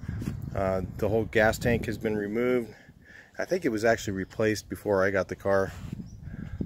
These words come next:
It has a nice looking bias pie spare. Um, the underneath here, so you guys can see,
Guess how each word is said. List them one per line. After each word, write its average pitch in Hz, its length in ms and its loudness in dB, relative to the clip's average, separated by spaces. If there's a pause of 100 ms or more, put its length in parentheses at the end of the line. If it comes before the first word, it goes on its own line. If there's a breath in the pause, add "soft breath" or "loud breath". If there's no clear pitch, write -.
(140)
It - 40 0
has 101 140 4
a 92 40 -2
nice 95 260 0
looking 98 200 0
bias 101 360 4
pie 107 240 2
spare. 117 560 4 (1160 loud breath)
Um, 98 640 2
the 127 460 4 (640)
underneath 139 420 6
here, 165 280 6 (100)
so - 180 -2
you 107 60 2
guys 107 220 0
can - 100 -4
see, 214 460 0